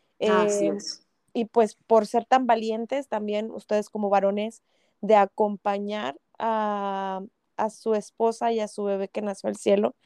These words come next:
Speaker 2: de, de dar este acompañamiento, porque creo que también eso es parte importante. Yo en ese, en ese aprendizaje de esto vivido, me doy cuenta que, eh, mi esposo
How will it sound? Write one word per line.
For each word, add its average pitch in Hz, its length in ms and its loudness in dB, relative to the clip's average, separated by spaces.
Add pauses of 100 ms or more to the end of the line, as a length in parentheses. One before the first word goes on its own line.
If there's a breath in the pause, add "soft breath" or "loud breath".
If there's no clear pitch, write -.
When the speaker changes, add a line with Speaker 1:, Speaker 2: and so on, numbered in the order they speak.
(420)
Speaker 2:
de, 214 340 6
de 214 200 4
dar 226 140 8
este 240 160 -4
acompañamiento, 202 720 -6
porque 196 400 -2 (320)
creo 226 160 4
que 247 100 0
también 226 280 0
eso 220 180 -4
es - 80 -8
parte 214 300 2
importante. 208 460 -4
Yo 214 340 2 (440)
en 233 180 2
ese, 240 540 2 (800)
en 240 120 4
ese 262 160 4
aprendizaje 254 680 -2
de 240 160 -2
esto 233 280 -4
vivido, 240 580 -2
me 226 140 -6
doy 220 160 -4
cuenta 233 340 -6
que, 220 640 -4
eh, 196 260 0
mi 202 120 -2
esposo 220 680 -2